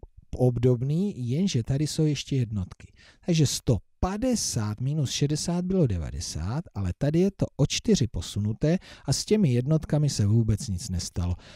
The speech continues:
Takže sto padesát čtyři minus šedesát rovná se devadesát čtyři. No a podobné příklady,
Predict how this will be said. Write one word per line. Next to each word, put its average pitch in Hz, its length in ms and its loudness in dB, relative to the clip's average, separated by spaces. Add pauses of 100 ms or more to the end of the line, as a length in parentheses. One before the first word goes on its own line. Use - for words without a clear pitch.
(100)
Takže 117 280 2
sto - 260 0
padesát 156 560 -2
čtyři 135 320 0
minus 98 300 -4
šedesát 110 600 0
rovná 98 320 0
se 90 160 -4
devadesát 95 680 0
čtyři. 80 440 -4 (1080)
No 127 280 2 (100)
a - 80 -4
podobné 190 500 4
příklady, 120 640 0